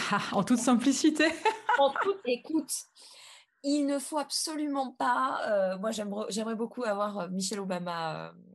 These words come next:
Speaker 2: dans Genre de Fille.
Speaker 1: Ok, bah, si t'as son zéro six, tu, tu me fais signe et puis je, je lui
Speaker 2: Avec
Speaker 1: ferai un petit,
Speaker 2: plaisir.
Speaker 1: je lui enverrai un petit WhatsApp.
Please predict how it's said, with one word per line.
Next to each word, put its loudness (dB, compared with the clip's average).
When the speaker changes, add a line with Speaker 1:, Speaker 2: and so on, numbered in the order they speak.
Speaker 2:
dans -4
Genre -6
de -8
Fille. -16
Speaker 1:
Ok, 0
bah, 2
si -4
t'as 4
son 2
zéro 2
six, -2
tu, -2
tu -2
me 4
fais -2
signe 2
et 4
puis -4
je, -4
je 0
lui 2
Speaker 2:
Avec 2
Speaker 1:
ferai 0
un 4
petit, 0
Speaker 2:
plaisir. -12
Speaker 1:
je -16
lui 2
enverrai 4
un 4
petit -2
WhatsApp. -2